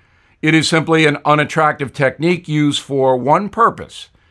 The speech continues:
to insult someone. Right now, a major gloat is aimed at President Biden, a man doing enormous damage to the country he was elected to serve.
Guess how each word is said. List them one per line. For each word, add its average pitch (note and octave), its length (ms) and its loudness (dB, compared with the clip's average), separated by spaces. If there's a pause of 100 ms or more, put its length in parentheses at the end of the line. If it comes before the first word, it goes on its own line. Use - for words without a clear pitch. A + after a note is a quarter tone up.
(260)
to C3 200 -6
insult C#3+ 840 -2 (200)
someone. F#2+ 600 -6 (1040)
Right G#3 180 0
now, G3 260 4
a F#3 60 4
major F3+ 380 2
gloat D3 560 0 (420)
is E3 180 2
aimed D#3+ 240 2
at E3+ 140 -2
President C#3+ 480 -2
Biden, D3 480 0
a B2+ 80 0
man C#3 420 0
doing D3+ 480 0
enormous D#3+ 800 0
damage D#3 800 -2
to E3 120 -2
the D#3+ 100 -4
country C#3+ 840 -6 (480)
he D#3 160 -2
was E3 220 2
elected C#3+ 420 -2
to E3+ 100 -6
serve. E3+ 420 -4